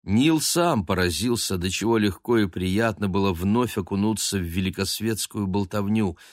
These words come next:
Доступная, эта маленькая радость была мелочью, а сейчас казалась жизненно необходимой. «Наверное, вы запамятовали», — улыбнулся Захарий.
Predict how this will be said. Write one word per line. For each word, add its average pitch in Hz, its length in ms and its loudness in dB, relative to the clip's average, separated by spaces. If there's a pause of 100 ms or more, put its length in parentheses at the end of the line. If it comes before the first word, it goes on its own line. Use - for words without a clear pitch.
(540)
Доступная, 85 1300 -4
эта 120 260 0
маленькая 110 600 0
радость 104 480 -2
была 113 260 0
мелочью, 95 680 -4 (360)
а 87 80 -6
сейчас 98 560 -4
казалась 95 720 -4
жизненно 107 680 -2
необходимой. 101 840 -4 (1080)
«Наверное, 123 460 4
вы 131 140 4
запамятовали», — 90 1040 0 (580)
улыбнулся 85 640 -2
Захарий. 80 600 -6